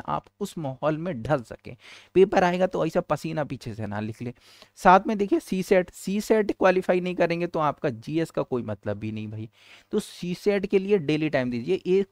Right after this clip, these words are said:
कुछ लोग ऐसा करते हैं, "यार सीसैट तो क्वालिफाई हो जाएगा, सिर्फ क्वालिफाई है, इसके लिए बाद के लिए छोड़ दें।"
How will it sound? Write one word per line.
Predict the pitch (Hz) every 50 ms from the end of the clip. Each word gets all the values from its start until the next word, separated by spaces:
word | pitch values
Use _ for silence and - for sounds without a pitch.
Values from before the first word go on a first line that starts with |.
| _
कुछ | 185 180 - -
लोग | 185 190 185
ऐसा | 170 160 - 185
करते | 151 147 135 - - 185
हैं, |
"यार | 214 233
सीसैट | - - - 180 175 - - 185 170 -
तो | - 160
क्वालिफाई | - 147 131 139 135 - 131 127
हो | 123
जाएगा, | 113 120 131 170 185 - -
सिर्फ | - 185 175 165 -
क्वालिफाई | - 147 131 127 131 139 - 151 120 120 120
है, | 143 - - - - - - - -
इसके | 165 180 - - 196
लिए | 196 202
बाद | 175 123 127 123 123 117 127
के | 127 120
लिए | 113 117 110
छोड़ | - - 113 104 104
दें।" | 104 113